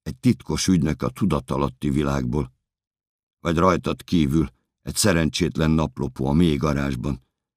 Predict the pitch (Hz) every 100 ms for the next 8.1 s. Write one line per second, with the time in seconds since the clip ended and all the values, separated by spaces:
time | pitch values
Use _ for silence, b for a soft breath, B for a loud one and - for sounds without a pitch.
0 | _ _ _ - - - - 80 67 73
1 | 67 73 65 78 76 62 67 65 67 73
2 | 60 - 64 64 62 _ _ _ _ _
3 | _ _ _ _ _ _ _ _ _ _
4 | _ - 110 87 82 71 67 - 67 69
5 | 65 64 - - _ _ _ _ _ _
6 | _ - 98 92 78 - 69 67 62 62
7 | 58 - - - - - 65 62 62 65